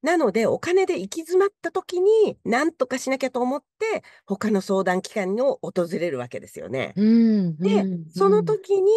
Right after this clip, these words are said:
Speaker 2: うん。
Speaker 1: その、どこに繋がってくるかっていうのが重要なんです。
Speaker 2: うん。
Speaker 1: で、あの、まあ、私たちのような民間団体、まあ、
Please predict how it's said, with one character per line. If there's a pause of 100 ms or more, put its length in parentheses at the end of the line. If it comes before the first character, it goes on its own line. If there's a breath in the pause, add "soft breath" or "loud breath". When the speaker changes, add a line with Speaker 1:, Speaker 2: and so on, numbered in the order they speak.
(160)
Speaker 2:
う
ん。
Speaker 1:
そ
の、 (140 soft breath)
ど
こ
に
繋
が
っ
て
く
る
か
っ
て
い
う
の
が
重
要
な
ん
で
す。 (240 soft breath)
Speaker 2:
う
ん。
Speaker 1:
で、 (400)
あ
の、 (120)
ま
あ、
私
た
ち
の
よ
う
な
民
間
団
体、
ま
あ、